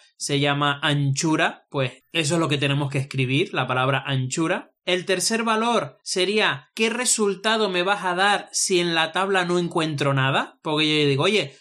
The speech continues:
busca la altura cinco", y resulta que en el catálogo no hay ninguna altura cinco. Pues en ese caso, ¿qué resultado va a tener la anchura? Pues tenemos que poner ese valor. Y lo último que tenemos que definir es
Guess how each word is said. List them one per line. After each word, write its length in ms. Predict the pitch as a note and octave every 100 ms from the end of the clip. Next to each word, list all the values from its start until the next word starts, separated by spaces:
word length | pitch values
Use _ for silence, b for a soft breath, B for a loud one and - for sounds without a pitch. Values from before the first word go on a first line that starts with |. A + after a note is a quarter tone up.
| B
busca 400 | D#3 F3+ F#3+ A#3
la 100 | G#3
altura 460 | F#3+ F3 G#3 G#3+ G#3
cinco", 680 | - G#3+ G3 D3 B2 - - -
y 120 | D#3
resulta 520 | D3 C#3 E3 E3 F#3+
que 220 | F3 E3 D#3+
en 80 |
el 140 | D3+ C#3
catálogo 580 | C#3+ C#3+ D#3+ E3+ F3 E3+
no 60 |
hay 80 | D#3
ninguna 420 | D#3 D#3 D3+ D3+
altura 440 | C#3+ C3+ D3+ C3+ B2+
cinco. 580 | - G#3 C#3+ - - -
Pues 220 | D#3 D3
en 100 | D#3+
ese 240 | F3+ G#3
caso, 440 | G3 F3+ - A#3 A3+ B _
¿qué 140 | F#3+
resultado 640 | F3 F#3 F#3 E3 E3+ E3+
va 80 | D#3
a 40 | D#3
tener 240 | D3+ D3+
la 100 | C#3
anchura? 440 | C3 B2+ B2 G#2
Pues 140 | C3 B2+
tenemos 280 | C#3 C#3+ C#3
que 100 | C#3+
poner 220 | C#3 B2+
ese 200 | C3+ C3+
valor. 420 | B2+ C3+ A#3 - _
Y 200 | A3 A#3
lo 140 | G#3+
último 380 | G3+ G#3+ G#3 F#3
que 120 | E3
tenemos 300 | D#3 D#3+ F#3+
que 120 | F#3+ F#3+
definir 640 | F#3 F#3 F#3 F#3 F#3+ - -
es 320 | E3+ F3